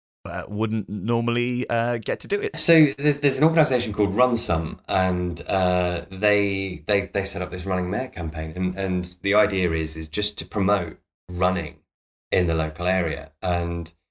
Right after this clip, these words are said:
Speaker 2: i-, if you look at the percentage of journeys that are less than three miles that are made by car, it's significant.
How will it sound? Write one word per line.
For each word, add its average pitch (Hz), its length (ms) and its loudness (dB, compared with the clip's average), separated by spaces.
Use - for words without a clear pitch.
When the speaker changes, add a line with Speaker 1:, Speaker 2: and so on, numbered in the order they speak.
Speaker 2:
i-, - 140 -4
if 131 160 0
you 139 120 2
look 160 140 2
at 165 60 -2
the 156 60 -6
percentage 117 500 -2
of 95 60 -4
journeys 82 520 -2
that 95 160 -2
are 95 80 -2
less 92 380 0
than 95 220 -4
three 90 340 -4
miles 82 760 -8
that 95 140 0
are 87 60 -2
made 87 240 -4
by 82 180 -4
car, - 420 -8
it's 113 160 0
significant. 85 880 -2